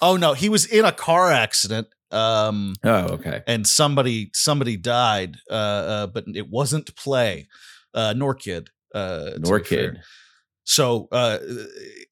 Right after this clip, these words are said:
Speaker 1: at this point, I don't know if you're allowed to be called Kid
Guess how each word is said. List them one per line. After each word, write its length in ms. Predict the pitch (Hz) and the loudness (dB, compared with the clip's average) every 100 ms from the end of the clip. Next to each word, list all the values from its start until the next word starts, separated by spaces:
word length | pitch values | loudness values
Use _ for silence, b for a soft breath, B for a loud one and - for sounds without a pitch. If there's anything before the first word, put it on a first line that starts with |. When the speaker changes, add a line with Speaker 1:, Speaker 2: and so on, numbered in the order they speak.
| - | 0
Speaker 1:
at 180 | 185 - | 0 4
this 180 | 427 - | 4 4
point, 260 | - 202 | 2 2
I 80 | 190 | 6
don't 140 | 220 196 | 4 6
know 160 | 190 | 6
if 100 | 170 139 | 4 4
you're 100 | 156 | 4
allowed 340 | 135 139 156 | 6 6 4
to 60 | 135 | 2
be 140 | 151 | -2
called 460 | - 156 156 143 - | 2 4 6 4 -2
Kid 500 | - 165 165 165 | -2 2 2 0